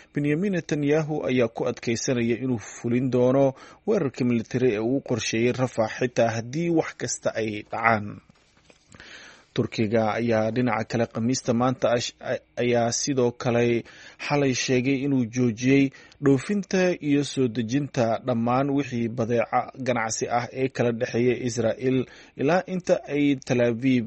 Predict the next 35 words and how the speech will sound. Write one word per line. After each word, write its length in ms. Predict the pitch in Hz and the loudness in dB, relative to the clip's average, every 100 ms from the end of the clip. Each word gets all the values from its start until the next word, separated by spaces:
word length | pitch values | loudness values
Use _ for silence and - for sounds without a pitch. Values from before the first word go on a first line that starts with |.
| 117 | -2
ka 100 | 127 | -2
oggolaanayso 680 | 117 117 123 127 120 117 - | -2 0 2 2 0 -2 -4
in 120 | 127 | -2
gargaarka 480 | 123 113 120 117 - | -2 0 0 0 -2
bini'aadanimo 800 | 113 113 113 107 110 117 123 131 127 - - - _ | -4 -4 -4 -4 -2 0 2 2 2 -2 -20 -20 _
uu 260 | - 131 131 | 0 2 0
si 180 | - - | -2 -2
aan 200 | 127 113 | -2 -2
caqabad 420 | 113 - 123 131 | -4 -2 0 2
lahayn 280 | 120 117 117 | 0 -2 -4
ku 80 | 120 | -6
galo 380 | 127 117 113 - | -2 2 0 0
Gaza. 400 | - 120 110 104 - - | 0 0 0 -4 -6 -6
Warkan 420 | 120 113 - 113 113 | -6 -4 -4 -2 -4
oo 160 | 120 113 | -4 -4
xalay 300 | - 123 120 | -2 -2 -2
soo 220 | 127 127 117 | -2 -2 0
baxay 340 | 117 - 135 131 - - | 0 2 2 0 -8 -8
ayaa 220 | - 135 135 | 2 4 4
wasaaradda 480 | 131 139 180 170 151 | 4 2 2 0 0
ganacsiga 520 | 131 151 147 143 139 | 0 -4 -4 -4 -2
ee 160 | 120 127 | -2 -4
Turkiga 520 | - 143 - 123 127 | -4 -6 -4 0 0
ay 160 | 120 131 | 0 -4
sheegtay 580 | - - 120 113 143 135 - | -2 -2 -4 -4 -2 -2 -2
in 100 | 143 | -2
la 100 | 127 | 0
joojiyo 540 | 117 104 120 104 120 131 | -2 -2 -2 -2 0 0
soo 220 | 127 120 | 0 -2
jeedinta 540 | 101 117 117 127 135 135 | -2 -2 -2 -2 -2 -4
badeecadaha 640 | - 117 117 113 113 131 123 | -2 -2 0 0 2 2 0
uga 180 | 120 131 | -2 -4
imaanaya 540 | 120 127 120 120 117 117 | -2 0 0 0 0 -2
Israel 680 | 127 117 117 107 - 135 135 127 - - - | -2 -2 -2 -4 -2 0 0 0 -6 -20 -6
iyo 120 | 139 | -2